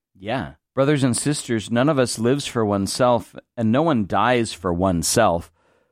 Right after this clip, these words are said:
For if we live, we live for the Lord. And if we die, we die for the Lord. So then, whether we live or die, we are the Lord's. For this is why Christ died and came to life, that he might be Lord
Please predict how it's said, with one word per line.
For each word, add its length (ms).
For 200
if 100
we 160
live, 500
we 160
live 240
for 100
the 100
Lord. 440
And 100
if 140
we 80
die, 600
we 160
die 400
for 160
the 100
Lord. 320
So 200
then, 380
whether 280
we 120
live 400
or 140
die, 480
we 100
are 100
the 80
Lord's. 480
For 140
this 180
is 140
why 240
Christ 420
died 320
and 160
came 260
to 100
life, 360
that 140
he 120
might 200
be 140
Lord 480